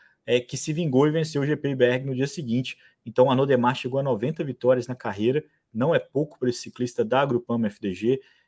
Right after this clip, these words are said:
que vai fazendo aí, é, um bom fechamento de temporada, a equipe Grupama, aliás, que, como um todo,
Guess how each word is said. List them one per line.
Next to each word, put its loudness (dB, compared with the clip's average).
que -4
vai 2
fazendo 0
aí, 0
é, -2
um -4
bom 4
fechamento -2
de -14
temporada, 0
a 0
equipe -12
Grupama, 0
aliás, 0
que, -8
como -2
um 0
todo, 2